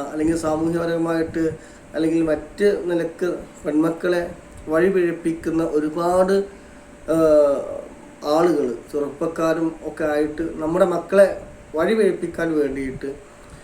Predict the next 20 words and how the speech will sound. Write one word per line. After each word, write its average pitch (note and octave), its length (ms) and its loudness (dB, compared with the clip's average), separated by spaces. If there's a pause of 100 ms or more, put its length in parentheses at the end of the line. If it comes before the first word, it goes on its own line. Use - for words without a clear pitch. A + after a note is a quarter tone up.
(360)
ഒരു E3 180 2
കൂട്ടം E3 320 0 (220)
ആളുകൾ D3 280 2
തന്നെ C#3+ 220 -4 (720)
നമ്മുടെ C#3+ 260 -2
നാടുകളിലും C#3 480 -2 (200)
സ്കൂൾ C#3 240 -10
പരിസരത്തൊക്കെ - 500 -8
ഉണ്ട്. A2+ 120 -8 (520)
മിഠായി D#3+ 340 2
വാങ്ങിക്കൊടുത്തിട്ടും D3+ 680 -2
നമുക്ക് E3 420 0 (180)
കൊടുക്കാൻ E3+ 360 -4
കഴിയാത്ത D3+ 400 0
പല D3 180 0
കാര്യങ്ങളും C#3 400 -4 (400)
അവരെ D3 240 0
കയ്യിൽ D3+ 220 4
നിന്ന് D3 200 0 (280)
കിട്ടുകയും D3 420 -2